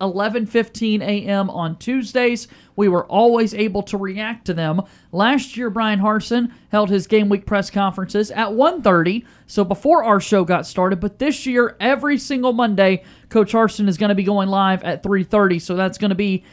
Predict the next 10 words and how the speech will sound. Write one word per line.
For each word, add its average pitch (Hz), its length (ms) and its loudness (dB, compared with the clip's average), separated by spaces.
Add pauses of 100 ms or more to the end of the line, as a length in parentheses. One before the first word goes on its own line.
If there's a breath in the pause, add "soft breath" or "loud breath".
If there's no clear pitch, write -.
(140 soft breath)
a 175 80 -2
different 233 460 0
dynamic 214 640 0
in 190 120 -2
the 185 100 -2
life 190 240 -2
of 185 40 -4
the 175 60 -4
program. 180 480 0
So 175 240 2